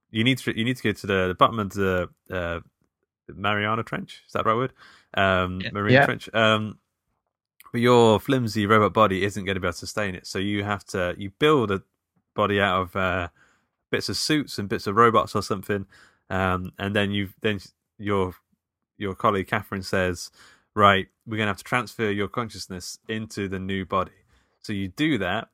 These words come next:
Speaker 1: and it's a whole little furore. Like, uh, you're zapped into this other body, and you're suddenly in this other room where that body was, and you think, "Okay, it worked." But then you hear the you in the other room say, "Oh, nothing happened. I'm st-,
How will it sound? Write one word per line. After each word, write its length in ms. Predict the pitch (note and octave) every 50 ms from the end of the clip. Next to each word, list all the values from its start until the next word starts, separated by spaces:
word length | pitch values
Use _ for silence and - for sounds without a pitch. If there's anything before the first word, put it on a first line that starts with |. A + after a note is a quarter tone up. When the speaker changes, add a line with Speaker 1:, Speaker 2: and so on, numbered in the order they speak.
| _ _ _
Speaker 1:
and 80 | - G2
it's 120 | F2+ - -
a 60 | F#2
whole 240 | - B2+ B2+ B2 A#2
little 140 | A2 F2 E2
furore. 680 | - - - G#2 G#2 G#2+ G#2+ G#2+ G#2 G2+ G2+ G2+ F#2+ - -
Like, 260 | F#2 F#2+ - _ -
uh, 80 | F#2
you're 240 | F2+ F2+ F#2 G2 G2
zapped 320 | G2+ F#2+ A2+ A2+ E2 - -
into 140 | A2+ F#2+ G#2+
this 100 | G2+ F#2+
other 140 | G#2+ G2+ F#2+
body, 440 | F2+ - G2+ F#2+ F#2 F#2+ F#2+ F#2+ F#2+ F#2
and 120 | F#2+ F#2+
you're 100 | F#2+ F#2
suddenly 260 | - - B2+ A2 G#2+
in 60 | G2+
this 160 | G2 F#2 - A#2+
other 120 | G#2 G2
room 300 | G2 G#2 G#2 G2+ G2+ G2
where 120 | F#2+ F#2
that 160 | F#2 F2+ F2 -
body 200 | G#2+ G2 F#2+ F#2
was, 320 | F2 E2+ E2+ E2 - - _ _ _ _ _ _ -
and 100 | G2+ F#2+
you 60 | G2
think, 120 | F#2+ G#2+ G#2
"Okay, 280 | C3+ B2+ - - G2+
it 80 | D#2 G2
worked." 320 | A2+ G#2+ F2 - - - _ _ _ _ _ _ _
But 100 | - A2+
then 160 | G#2+ A2+ A2
you 220 | A2+ A2+ A2+ A2 G#2+
hear 300 | A#2 B2+ C3 C3 C3 B2
the 100 | A2+ A2
you 480 | G#2 G#2 A2 A#2+ A#2+ A#2 A2 G#2 G2+ - _ -
in 120 | A2 G#2 G#2
the 80 | G#2
other 160 | G2+ G2 G#2
room 300 | G#2+ A#2+ B2 A2+ G2+ F#2+
say, 340 | F#2 - - G#2+ G2 G2+ F#2+ -
"Oh, 160 | - A#2+ A2 G2+
nothing 320 | G#2 A#2 - - A#2 G2
happened. 440 | G#2+ A#2 A2+ - - D2 C2 - - -
I'm 80 | G2 F#2+
st-, 220 | - - - _